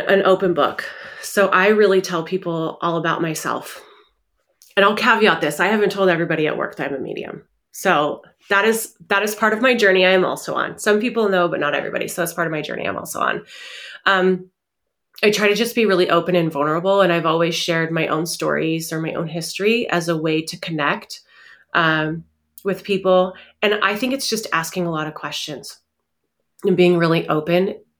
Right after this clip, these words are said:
when you ask those questions. It's okay to ask somebody, "Oh, well, you know, how was your weekend?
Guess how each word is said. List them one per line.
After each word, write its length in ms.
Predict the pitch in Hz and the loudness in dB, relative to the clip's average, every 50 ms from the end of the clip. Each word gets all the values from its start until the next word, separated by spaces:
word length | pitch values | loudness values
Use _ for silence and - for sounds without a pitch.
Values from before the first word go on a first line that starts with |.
| _ _ - | _ _ -6
when 200 | 180 196 180 175 | -2 0 0 0
you 80 | 175 | 0
ask 260 | - - 185 185 185 - | 0 0 -2 -2 -4 -4
those 180 | 208 196 196 | -6 -6 -6
questions. 600 | - - 208 208 202 - 214 214 220 233 220 220 - - - - - - - - - _ _ _ _ _ - | -6 -4 -2 -2 -2 0 0 0 0 -2 -4 -6 -12 -16 -20 -20 -20 -20 -20 -20 -20 _ _ _ _ _ 2
It's 200 | 226 233 233 277 | 2 4 6 4
okay 360 | 277 277 - - 226 220 220 | 2 2 2 2 4 4 4
to 140 | 208 - - | 4 4 2
ask 220 | 185 196 190 - | 0 0 0 -2
somebody, 840 | - 208 196 190 185 190 185 185 185 180 175 175 170 160 - - _ - | 0 0 2 2 2 2 4 4 4 4 4 4 2 0 -2 -6 _ 2
"Oh, 280 | 269 294 285 277 - - | 4 4 4 2 2 2
well, 100 | 214 240 | 4 4
you 100 | 247 226 | 6 6
know, 120 | 208 190 | 6 4
how 140 | - 226 233 | 6 4 4
was 140 | 247 233 233 | 4 4 2
your 100 | 226 214 | 0 0
weekend? 580 | 208 220 214 220 190 151 147 127 147 143 - | 0 0 0 0 0 0 0 -2 -4 -8 -12